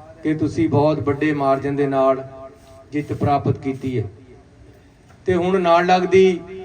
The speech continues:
ਅਸੈਂਬਲੀ ਦਾ ਇਲੈਕਸ਼ਨ ਆ ਗਿਆ। ਅਸੈਂਬਲੀ ਦਾ ਇਲੈਕਸ਼ਨ ਕਿਉਂ ਆਇਆ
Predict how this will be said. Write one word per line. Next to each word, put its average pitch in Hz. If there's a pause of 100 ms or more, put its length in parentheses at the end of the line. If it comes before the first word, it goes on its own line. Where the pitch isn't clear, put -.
(1300)
ਅਸੈਂਬਲੀ 185
ਦਾ 180
ਇਲੈਕਸ਼ਨ 165
ਆ 135
ਗਿਆ। 127 (1400)
ਅਸੈਂਬਲੀ 185
ਦਾ 202
ਇਲੈਕਸ਼ਨ 185
ਕਿਉਂ 196
ਆਇਆ 196